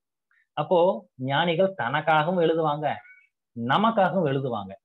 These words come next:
அப்போ இதெல்லாம் நமக்காக எழுதப்பட்டதுன்னு நாம தான் "நாயினும் கடையேன், ஈயினும் இழிந்தேன்" அப்படின்னு எடுத்துக்கொள்ளலாம். ஆயினும் அருளிய அருட்பெருஞ்சோதி. ஆனாலும் இறையாற்றல் நம்மளையும் வாழ வச்சு நமக்கு எவ்வளவு blessings கொடுக்குது. அடுத்து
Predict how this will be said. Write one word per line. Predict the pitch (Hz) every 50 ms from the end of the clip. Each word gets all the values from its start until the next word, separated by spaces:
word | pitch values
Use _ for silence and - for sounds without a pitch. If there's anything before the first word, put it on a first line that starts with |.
| _ _ _ _ _ _ _ -
அப்போ | 135 131 - 170 160
இதெல்லாம் | 139 135 135 135 139 170 165 131
நமக்காக | 117 - 156 156 156 165 156 151 156 175
எழுதப்பட்டதுன்னு | 151 135 135 135 139 - - 120 - 123 117 127 160 160 123 101 -
நாம | 120 123 127 147 156 160 151
தான் | 160 170 165
"நாயினும் | 147 139 143 147 147 147 151 147
கடையேன், | - 131 127 120 123 139 156 143
ஈயினும் | 120 123 135 143 143 139 139 139 135 123 113 117
இழிந்தேன்" | 127 131 127 123 123 117 113 110 -
அப்படின்னு | - 107 107 127 151 123 110
எடுத்துக்கொள்ளலாம். | - - - 98 95 95 - _ _ _ _ _ _ _ _ _ _ _ _ _
ஆயினும் | - 110 123 139 147 151 156 160 165 175
அருளிய | 160 143 143 143 147 143 147 190 180
அருட்பெருஞ்சோதி. | 143 135 147 143 - - 135 139 147 135 127 120 117 113 113 110 107 _ _ _ _ _ _ _ _ _
ஆனாலும் | _ - 151 160 160 156 175 180
இறையாற்றல் | 156 147 151 156 151 143 143 151 151
நம்மளையும் | 135 131 135 147 151 131
வாழ | 123 127 139 135
வச்சு | 127 123 - - 143 147 139 - _ _ _ _ _
நமக்கு | - 123 131 135 131 - 143 131 120
எவ்வளவு | 123 120 117 117 117 123 123 113 107 113
blessings | 107 - - 139 127 120 _ -
கொடுக்குது. | 113 110 101 - 101 92 - _ _ _ _ _ _ _ _ _ _ _
அடுத்து | - 117 123 - - 113 117 139 139